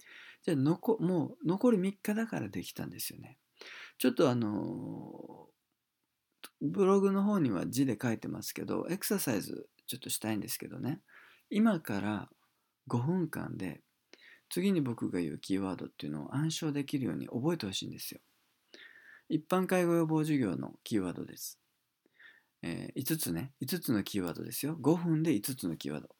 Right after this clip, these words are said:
い-、一個一分ね。えー、一番、介護予防把握事業。二番、介護予防普及啓発事業。三番、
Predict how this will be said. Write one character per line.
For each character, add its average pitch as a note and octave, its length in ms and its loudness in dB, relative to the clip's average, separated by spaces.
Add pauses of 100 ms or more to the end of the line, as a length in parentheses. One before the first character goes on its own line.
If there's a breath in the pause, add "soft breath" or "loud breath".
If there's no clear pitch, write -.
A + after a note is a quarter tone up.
(100)
い-、 C3+ 100 -2 (320)
一 D#3+ 220 -2
個 G2+ 100 0
一 G2+ 80 2
分 D#2+ 300 -10
ね。 - 160 -10 (880 loud breath)
え F#2+ 420 -2
ー、 - 20 -6
一 - 220 -2
番、 G#2+ 240 -2 (720)
介 D3 240 4
護 C#3+ 160 4
予 C#3 140 4
防 A#2 340 2 (180)
把 B2+ 220 2
握 B2+ 140 -4
事 A2 120 -4
業。 - 200 -4 (1120)
二 A#2 160 2
番、 G2+ 200 0 (600 soft breath)
介 A2+ 240 2
護 G#2+ 140 2
予 G#2+ 100 2
防 F#2 320 -4
普 - 180 -14
及 D#3+ 240 10
啓 C#3+ 220 2
発 B2 260 -2
事 G#2 120 -6
業。 - 140 -8 (1500)
三 A2+ 260 0
番、 F2+ 180 -8